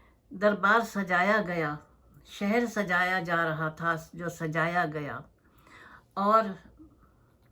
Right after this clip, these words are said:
منادی ہوئی کہ کوئی شخص گھر میں نہ رہے، سب در اپنی اپنی چھتوں پہ آ جائیں۔ چھ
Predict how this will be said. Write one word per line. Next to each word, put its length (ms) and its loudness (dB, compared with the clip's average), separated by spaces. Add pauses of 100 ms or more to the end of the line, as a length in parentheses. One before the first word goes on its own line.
(1800)
منادی 560 0
ہوئی 300 2
کہ 220 -6
کوئی 240 -2 (100)
شخص 240 -6 (100)
گھر 200 -2
میں 140 -6
نہ 200 -4
رہے، 260 -4
سب 420 -6
در 260 -4
اپنی 400 -4
اپنی 260 -2
چھتوں 440 -4
پہ 180 -4
آ 120 2
جائیں۔ 320 -4 (3500)
چھ 220 -2